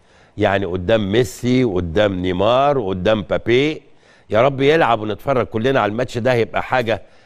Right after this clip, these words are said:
الحاجات الجميلة طبعًا. ودع النهاردة الفريق مصطفى محمد باكيا، يعني بكى وهو بيودع،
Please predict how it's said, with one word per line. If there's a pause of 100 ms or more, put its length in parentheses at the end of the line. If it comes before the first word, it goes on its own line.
(120)
الحاجات
الجميلة
طبعًا. (400)
ودع (540)
النهاردة
الفريق
مصطفى
محمد
باكيا،
يعني
بكى
وهو
بيودع،